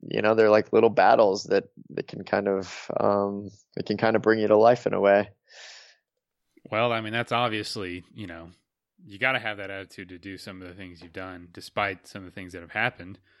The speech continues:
Speaker 2: Is there ever a time you just don't feel like fighting anymore? Do you ever get really down and don't wanna try?
Speaker 1: Um,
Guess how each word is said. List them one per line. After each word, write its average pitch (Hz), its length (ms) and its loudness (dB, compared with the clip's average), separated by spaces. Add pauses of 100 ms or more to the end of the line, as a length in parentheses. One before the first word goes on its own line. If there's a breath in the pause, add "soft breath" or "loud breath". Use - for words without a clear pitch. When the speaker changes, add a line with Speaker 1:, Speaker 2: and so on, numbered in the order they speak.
(320)
Speaker 2:
Is 98 80 -14
there 120 120 0
ever 127 180 -2
a 113 60 -4
time 131 280 -2
you 120 60 -6
just 107 160 -10
don't 123 180 -8
feel 110 200 -4
like 117 280 -4
fighting 117 480 -6
anymore? 127 560 -8
Do 101 80 -16
you 98 100 -4
ever 104 180 -4
get 107 260 -6 (340)
really 104 220 -4
down 107 480 -4
and 85 200 -14 (300)
don't 107 120 -10
wanna 101 160 -8
try? 110 420 -2 (1000 loud breath)
Speaker 1:
Um, 311 840 4